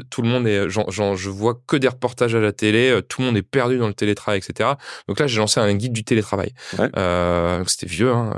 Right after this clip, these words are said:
Speaker 2: Mmh.
Speaker 1: c'était, euh, deux mille vingt, tu vois.
Speaker 2: Bien sûr.
Speaker 1: Euh, et là, euh, euh, téléchargé, euh, plus de quinze mille fois, enfin, un truc monstrueux. Le post, il a été vu par, euh,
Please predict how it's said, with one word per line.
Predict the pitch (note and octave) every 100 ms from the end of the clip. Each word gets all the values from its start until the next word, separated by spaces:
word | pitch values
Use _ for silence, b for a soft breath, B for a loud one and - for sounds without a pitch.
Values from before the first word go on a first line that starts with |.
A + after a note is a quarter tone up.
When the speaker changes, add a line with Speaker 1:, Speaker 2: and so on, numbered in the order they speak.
| -
Speaker 2:
Mmh. | G#2+
Speaker 1:
c'était, | D3+ D#2+
euh, | E2+
deux | E2+
mille | E2
vingt, | E2+ B2
tu | C3+
vois. | F#2+ A#2+ C#3
Speaker 2:
Bien | F#2+
sûr. | - A#2+
Speaker 1:
Euh, | G2 F#2 E2+ F2 E2 E2
et | -
là, | F#2+ A2 B2 A#2
euh, | G2 F2+ F2 F2 F#2
euh, | E2 E2+ E2+ E2+
téléchargé, | E2 G2 F2+ - F#2 F2+ F#2+ G#2+
euh, | G#2 F#2
plus | -
de | -
quinze | G#2+ G2
mille | F#2+ F2+
fois, | - A2+
enfin, | G#2+ F#2+
un | F2+
truc | - -
monstrueux. | A2 G#2 - - G2+ A2 A#2 G2+
Le | F#2
post, | - A2 -
il | F#2+
a |
été | F2 -
vu | F2+
par, | G2+ G2
euh, | F#2+